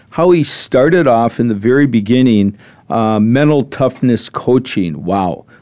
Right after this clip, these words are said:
I love that whole subject anyways, because, you know, if you're, if you're starting there and you're working with,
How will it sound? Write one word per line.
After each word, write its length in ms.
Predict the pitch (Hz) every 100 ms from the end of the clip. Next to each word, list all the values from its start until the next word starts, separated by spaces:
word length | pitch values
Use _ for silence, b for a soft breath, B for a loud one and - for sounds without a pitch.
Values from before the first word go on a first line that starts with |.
| -
I 120 | 123
love 340 | 117 127 143
that 180 | 131 113
whole 240 | 101 120
subject 480 | 107 - 117 110 98
anyways, 480 | 175 196 104 98 104
because, 580 | - 113 - 120 104 - B B B
you 100 | 151
know, 140 | 147 113
if 120 | 104
you're, 220 | 156 147
if 220 | - 143
you're 120 | 143 147
starting 640 | - - 165 202 196 165
there 300 | 147 147 143
and 160 | 135
you're 100 | 120
working 400 | 110 127 151 151
with, 260 | 127 107 -